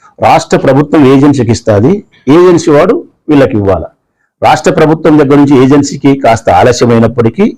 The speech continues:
ఏజెన్సీ వాడు వీళ్ళకి జీతభత్యాలు ఇవ్వాల్సిన అవసరం ఉంది. అయితే ఆ ఏజెన్సీ వాడు వీళ్ళకి జీతం ఇవ్వకపోవడం వల్ల ఆరు మాసాలుగా వీళ్ళకి ఇబ్బందిగా ఉంది. ఏజెన్సీ వాడి జీతం ఇవ్వకపోయినా, మరొకటి ఇవ్వకపోయినా, ఎవరు ఇవ్వకపోయినా ఇది పెద్ద తప్పిదం.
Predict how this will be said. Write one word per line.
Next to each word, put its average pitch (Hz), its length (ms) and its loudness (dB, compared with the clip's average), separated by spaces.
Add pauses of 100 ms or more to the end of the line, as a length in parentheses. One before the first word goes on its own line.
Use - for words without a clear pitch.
(160)
ఏజెన్సీ 190 420 2
వాడు 156 220 2
వీళ్ళకి 131 240 2
జీతభత్యాలు 131 580 0
ఇవ్వాల్సిన 110 360 0
అవసరం 107 360 -2
ఉంది. 127 280 0 (460)
అయితే 156 400 -2 (480)
ఆ 95 80 2
ఏజెన్సీ 156 540 2
వాడు 151 240 2
వీళ్ళకి 120 420 -2
జీతం 139 280 0
ఇవ్వకపోవడం 120 540 0
వల్ల 117 320 0 (180)
ఆరు 143 220 2
మాసాలుగా 123 560 0
వీళ్ళకి 113 300 -6
ఇబ్బందిగా 101 460 -6
ఉంది. 82 240 -14 (840)
ఏజెన్సీ 160 420 2
వాడి 170 220 2
జీతం 160 260 0
ఇవ్వకపోయినా, 156 580 2
మరొకటి 143 440 2
ఇవ్వకపోయినా, 139 420 0
ఎవరు 131 340 0
ఇవ్వకపోయినా 127 600 0 (160)
ఇది 107 120 -4
పెద్ద 117 380 -6
తప్పిదం. 139 400 -2